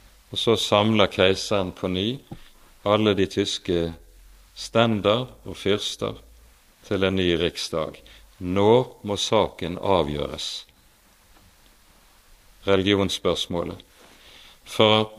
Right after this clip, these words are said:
det som jo var hele poenget i middelalderens måte å tenke på, er at det er én Gud,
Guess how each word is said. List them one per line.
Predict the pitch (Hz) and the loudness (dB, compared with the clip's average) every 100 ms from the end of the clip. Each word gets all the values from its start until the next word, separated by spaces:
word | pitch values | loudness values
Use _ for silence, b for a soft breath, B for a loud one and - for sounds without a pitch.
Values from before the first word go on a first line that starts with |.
| 98 | -2
det | 139 135 | 2 4
som | - 113 | 2 2
jo | 117 123 | 4 4
var | 104 113 117 90 82 | 4 4 6 6 2
hele | 101 107 117 101 87 82 b b b - | 2 2 4 2 2 -2 b b b -2
poenget | 123 131 98 85 85 | 2 4 2 0 0
i | 92 | 0
middelalderens | 113 123 95 87 85 82 85 85 | 2 2 2 2 2 2 0 -2
måte | 90 92 107 101 | -2 0 0 -4
å | - | -6
tenke | 92 107 117 | -6 -4 -8
på, | - 85 80 - _ | -6 -6 -6 -12 _
er | - 107 90 87 | 0 2 2 0
at | 85 - - b b b b - | -4 -12 -20 b b b b -6
det | 90 | -2
er | 92 - - 120 | -2 -4 0 2
én | 131 120 | 2 2
Gud, | 120 135 | 0 -2